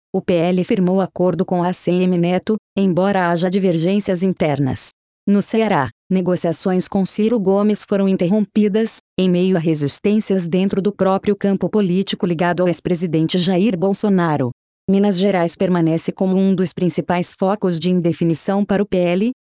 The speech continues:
com disputas entre diferentes nomes. Situação semelhante ocorre em estados como Pernambuco, Maranhão e Espírito Santo. No Norte, a tendência é de múltiplos palanques ligados à direita, refletindo disputas internas pelo eleitorado conservador.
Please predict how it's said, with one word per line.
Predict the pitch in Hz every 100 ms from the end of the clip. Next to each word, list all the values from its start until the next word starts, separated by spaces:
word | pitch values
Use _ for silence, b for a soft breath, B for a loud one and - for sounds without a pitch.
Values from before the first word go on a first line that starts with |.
| -
com | 240
disputas | 226 226 - 240 240 175 165
entre | 160 170
diferentes | 185 180 180 175 190 190 226
nomes. | 175 156 147 135 - - _ _ _
Situação | - 185 185 160 - 214
semelhante | 208 196 180 175 196 208
ocorre | 185 196 180 180
em | 170
estados | 170 - 190 214 -
como | 196 190
Pernambuco, | 190 208 214 214 175 156 139 - -
Maranhão | 185 190 202 175 196
e | 226
Espírito | 220 - 208 208 202
Santo. | 262 - 156 127 120 98 _ _ -
No | 202
Norte, | 180 160 147 - - - -
a | 175
tendência | - 165 165 175 160 185
é | 180
de | 185
múltiplos | 190 185 214 - 240 -
palanques | 180 170 185 180 190
ligados | 202 214 165 170 165 160
à |
direita, | 156 220 175 180 214 220 _ -
refletindo | 208 196 170 160 - 208 196
disputas | 160 - - 240 202 170
internas | 165 175 180 190 180
pelo | - 185
eleitorado | 170 160 160 208 185 160 165
conservador. | 196 196 208 196 202 151 92